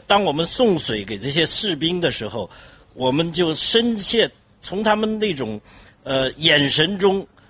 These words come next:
和我们跟他的拥抱中和他们的那种感激之情，我们更加就觉得当时，呃，七哥联盟啊，决定来救援的重要性。我想很多人，他们能够在战场上活下来的人，以后可能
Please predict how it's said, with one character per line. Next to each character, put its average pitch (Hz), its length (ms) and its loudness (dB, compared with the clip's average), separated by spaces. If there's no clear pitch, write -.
和 160 400 0
我 131 180 -2
们 170 120 -2
跟 185 140 0
他 196 80 2
的 180 140 0
拥 196 260 -2
抱 175 220 4
中 143 260 -6
和 156 160 -6
他 165 120 0
们 170 120 -4
的 165 100 -2
那 170 140 -2
种 143 240 -6
感 - 200 -4
激 123 160 -6
之 156 160 -6
情， 127 280 -6
我 113 100 -8
们 135 160 -4
更 175 260 0
加 131 240 0
就 131 140 -8
觉 117 240 -8
得 117 160 -6
当 143 260 -2
时， 123 340 -4
呃， 123 160 -2
七 165 300 2
哥 151 240 2
联 127 240 2
盟 131 280 -2
啊， 120 160 -6
决 143 240 2
定 165 260 -2
来 117 140 -2
救 151 280 0
援 120 160 -2
的 131 120 -2
重 147 180 -4
要 127 160 2
性。 113 220 -4
我 196 140 2
想 170 200 4
很 143 320 -2
多 220 200 6
人， 151 220 0
他 175 140 -2
们 185 160 -4
能 170 140 -2
够 185 140 -2
在 170 180 0
战 185 240 2
场 127 180 -6
上 135 140 -4
活 131 240 -6
下 151 140 -4
来 120 140 -6
的 113 120 -8
人， 107 160 -8
以 139 140 -2
后 190 220 4
可 - 180 -6
能 147 240 -6